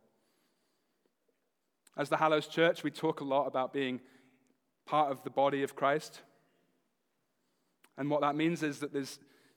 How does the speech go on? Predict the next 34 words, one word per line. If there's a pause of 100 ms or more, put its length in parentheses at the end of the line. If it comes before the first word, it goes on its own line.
(160)
one
body,
but
many
parts
that
all
have
different (460)
functions. (1900)
So
it
is
with
the
church. (1800)
We
want
to
be
a
church
where
everybody
can
find
a
way
to
serve,
which
upbuilds
the
body.